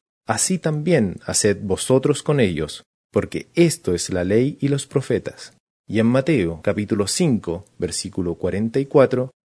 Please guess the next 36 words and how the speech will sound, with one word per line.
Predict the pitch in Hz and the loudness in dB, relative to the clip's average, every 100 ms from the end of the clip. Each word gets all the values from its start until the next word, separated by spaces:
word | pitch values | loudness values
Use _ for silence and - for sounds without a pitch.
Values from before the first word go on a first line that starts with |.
| - | -4
Jesús | 131 175 - | 0 2 2
agrega: | 175 165 123 92 71 - _ _ | 0 4 2 2 -4 -8 _ _
"Amad | 117 104 98 123 175 - | 0 2 2 2 0 -2
a | 175 | 0
vuestros | 180 - - - | 0 -2 -6 -2
enemigos, | 165 165 131 175 71 - - _ _ | 0 2 2 0 -4 -8 -18 _ _
bendecid | 110 113 104 98 - 208 117 | 4 4 6 2 2 2 0
a | |
los | 90 - | -2 -4
que | - | -4
os | 90 95 | -4 -4
maldicen, | 87 98 156 - 73 - _ _ | -6 0 0 0 -6 -10 _ _
haced | - - 110 | -6 0 0
bien | 95 95 143 123 85 - | -2 0 4 4 2 -6
a | 98 | -4
los | 90 | -4
que | - 92 | -2 -4
os | - | -2
aborrecen, | 87 98 110 147 - 147 - _ _ - | 0 4 6 6 4 -2 -6 _ _ 2
y | 113 | 8
orad | 120 143 151 | 8 8 4
por | - 113 | 4 4
los | 110 - | 4 2
que | - | -2
os | - 104 | -2 -2
ultrajan | 92 - 135 160 180 175 196 _ | -4 4 4 4 0 -4 -6 _
y | 143 | 2
os | 156 - | 2 2
persiguen". | 170 - 104 78 73 - _ _ _ _ _ _ _ _ _ _ _ | -2 0 0 0 -6 -14 _ _ _ _ _ _ _ _ _ _ _
Dios | 90 98 151 170 - | -6 2 4 2 -2
es | 131 - | -4 0
paciente | 110 - 175 127 - 98 | 0 4 4 4 2 0
cuando | 107 101 | 0 0
nosotros | 98 90 - 147 156 160 - | 0 -2 0 0 2 -2 -2
le | |
fallamos, | 156 170 147 92 73 - | -2 0 2 2 -2 -10